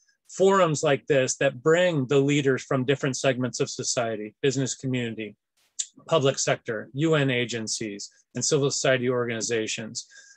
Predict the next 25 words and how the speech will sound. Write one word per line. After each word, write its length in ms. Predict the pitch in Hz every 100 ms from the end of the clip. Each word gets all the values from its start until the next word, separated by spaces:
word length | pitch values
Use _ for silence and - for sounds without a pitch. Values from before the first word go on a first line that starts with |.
| _
to 100 | -
try 200 | 139 151
to 140 | 135 135 - -
come 200 | - 156
up 140 | 147 -
collaboratively 840 | - 143 135 131 127 120 117 117 107
with 260 | 127 123 -
these 200 | 139 131
strategies 840 | - - 123 117 113 131 120 113 -
and 240 | 151 120 117
pathways 680 | 139 120 - 131 117 - -
for 140 | 135
scale 500 | - - 131 117 110 135
and 140 | 127
impact 500 | 120 120 - 107 -
over 140 | 110
the 80 | 113
next 300 | 113 110 -
ten 240 | - 107 117
years. 420 | - - - - _ _ _
So 160 | - 165
we're 300 | 151 180 180 -
really 400 | 147 185 170 156
excited 480 | 139 - 135 123
about 380 | 113 110 120 123